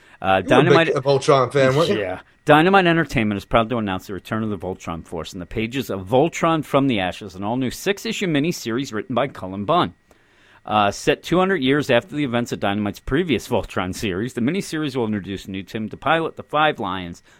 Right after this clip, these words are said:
Speaker 1: that form the Defender of the Universe. The debut issue will launch in September two thousand fifteen and cover, feature cover art from acclaimed Transformers artist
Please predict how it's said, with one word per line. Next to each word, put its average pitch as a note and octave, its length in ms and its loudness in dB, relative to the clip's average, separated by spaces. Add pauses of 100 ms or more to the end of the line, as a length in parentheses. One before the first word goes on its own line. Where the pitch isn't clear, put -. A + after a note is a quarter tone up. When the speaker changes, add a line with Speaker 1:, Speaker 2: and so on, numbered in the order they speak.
Speaker 1:
that G2+ 180 -4
form B2+ 240 -2
the G2+ 80 -4
Defender A#2 400 -4
of G#2 80 -2
the F#2+ 80 -6
Universe. D#2+ 420 -12 (300)
The G2+ 100 -6
debut D3+ 460 0
issue G2+ 260 -2
will E2+ 140 -10
launch B2+ 380 -2
in F#2+ 180 -10
September E3 500 -6
two C#3 200 -10
thousand G2+ 320 -8
fifteen E2+ 320 -12
and D#2+ 100 -12
cover, A#2+ 360 -4 (140)
feature G#3+ 300 -2
cover A2+ 340 0
art G#2+ 140 0
from G2 120 -8
acclaimed C#3 460 -4
Transformers C3+ 720 -6
artist A2 400 -2